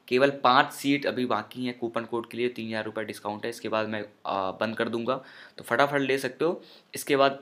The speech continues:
संडे को लाइव आते हैं, बहुत सारे कंटेंट अपलोड हैं यहाँ पर। आपको पूरे इंडिया में, मैं आपको गारंटी दे देता हूँ, ऐसा कंटेंट नहीं मिलेगा जिसमें क्रिप्टो करेंसी भी है।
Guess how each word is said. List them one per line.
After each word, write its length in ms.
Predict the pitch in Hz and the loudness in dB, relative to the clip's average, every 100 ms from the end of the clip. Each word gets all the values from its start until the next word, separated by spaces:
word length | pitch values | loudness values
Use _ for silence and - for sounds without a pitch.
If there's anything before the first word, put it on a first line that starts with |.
| - | -10
संडे 280 | 117 110 120 | -8 -2 -2
को 80 | 120 | 2
लाइव 260 | 107 120 | 2 2
आते 180 | 120 135 | 0 -2
हैं, 120 | 127 | -4
बहुत 300 | - 110 143 | -2 -2 0
सारे 160 | 139 127 | 0 0
कंटेंट 320 | 127 120 123 | 0 -2 -4
अपलोड 280 | 120 117 120 | -4 -4 -4
हैं 60 | |
यहाँ 140 | 120 110 | -4 -2
पर। 240 | 127 127 - - _ _ _ _ _ | -2 -6 -10 -20 _ _ _ _ _
आपको 260 | 117 131 - - | 8 8 4 -8
पूरे 280 | 143 143 147 | 0 2 2
इंडिया 240 | 151 147 143 | 2 2 2
में, 100 | 143 | 4
मैं 120 | 139 | 2
आपको 140 | 135 | 2
गारंटी 300 | 131 123 120 | 2 0 0
दे 100 | 123 | -2
देता 180 | 123 127 | -2 -2
हूँ, 100 | 131 107 | 0 0
ऐसा 200 | 113 123 | 0 -2
कंटेंट 280 | 120 113 | -6 -6
नहीं 100 | 123 110 | -6 -4
मिलेगा 260 | 113 123 | -2 -2
जिसमें 300 | 123 117 123 | -4 -6 -8
क्रिप्टो 280 | 120 - 135 | -8 -6 -6
करेंसी 420 | 131 117 113 - 139 | -4 -4 -6 -8 -6
भी 140 | 120 | -6
है। 160 | 101 | -6